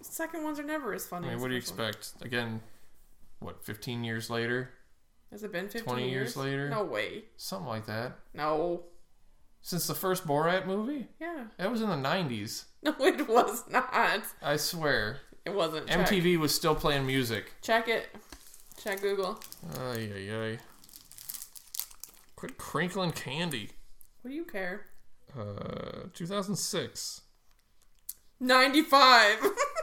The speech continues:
Speaker 1: <laughs>
Speaker 2: Wait. Best of Borat. So the f-, character was in two thousand one.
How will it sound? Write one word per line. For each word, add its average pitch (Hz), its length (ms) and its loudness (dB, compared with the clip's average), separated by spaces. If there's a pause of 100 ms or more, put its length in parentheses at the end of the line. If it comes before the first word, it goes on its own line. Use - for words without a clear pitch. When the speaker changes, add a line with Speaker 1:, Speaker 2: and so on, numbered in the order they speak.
Speaker 1:
<laughs> - 540 -6
Speaker 2:
Wait. 143 320 4 (520)
Best 139 260 4
of 151 80 0
Borat. 139 500 6 (140)
So - 180 -6
the 120 100 -6
f-, - 240 -12
character 139 420 0
was 123 260 -4
in 117 120 -6
two - 180 -8
thousand 131 460 -2
one. 120 460 -2